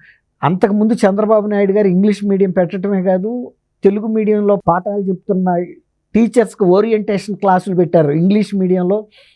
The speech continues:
టీచ్ చేయాలి, ఎలా చేయాలి అనేది ఇంగ్లీష్ లెక్చరర్స్ని పిలిపించి, ఆ, సమ్మర్ హాలిడేస్లో వాళ్ళకి ఓరియంటేషన్, అంటే ఇంగ్లీష్, ఆ, మీడియం చెప్పలేరని కాదు, కానీ కొంచెం వాళ్ళు ఇంకా స్కిల్స్ డెవలప్ చేయించారు. ఇప్పుడు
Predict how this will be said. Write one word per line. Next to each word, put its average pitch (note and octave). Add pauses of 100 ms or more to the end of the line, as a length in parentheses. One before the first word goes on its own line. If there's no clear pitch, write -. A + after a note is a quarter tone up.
(200)
టీచ్ A3+
చేయాలి, F#3+
ఎలా F3+
చేయాలి E3+
అనేది F#3 (240)
ఇంగ్లీష్ G#3+
లెక్చరర్స్ని G3
పిలిపించి, G3 (400)
ఆ, D#3+
సమ్మర్ G3+
హాలిడేస్లో F#3
వాళ్ళకి F#3
ఓరియంటేషన్, G3
అంటే A3 (260)
ఇంగ్లీష్, G3+ (160)
ఆ, F#3+
మీడియం F3+
చెప్పలేరని G#3+
కాదు, C#3+
కానీ A#3+
కొంచెం A#3+
వాళ్ళు G3+
ఇంకా G3+ (280)
స్కిల్స్ C4
డెవలప్ G#3+
చేయించారు. D#3+ (500)
ఇప్పుడు D#3